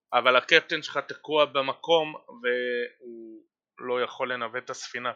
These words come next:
כמו שצריך, וככה זה נראה. אה, מילווקי פשוט הייתה עם התקפה לא יעילה. הג-, אה,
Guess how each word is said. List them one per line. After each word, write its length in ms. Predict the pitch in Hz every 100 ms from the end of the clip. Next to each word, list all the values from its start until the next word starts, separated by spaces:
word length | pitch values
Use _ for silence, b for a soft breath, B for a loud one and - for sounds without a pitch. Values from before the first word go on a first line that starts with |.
| -
כמו 120 | 120
שצריך, 600 | - - 107 165 - - _ _ _ _ _ 110
וככה 420 | 107 160 156 156
זה 140 | 127
נראה. 320 | 127 123 131 - -
אה, 340 | 117 113 113 110 _ _ _ _ _ _ _ _ _
מילווקי 480 | 143 135 139 135 143
פשוט 420 | 131 - 135 _ _ _ _
הייתה 300 | 113 113 143
עם 140 | 139 131
התקפה 480 | - 120 - 143
לא 280 | 127 117 131
יעילה. 520 | 139 151 147 156 165 185 _ _ _ _ _ _ _ _ _ _ _ _
הג-, 300 | 104 113 117
אה, 680 | 131 - 131 123 120 123 120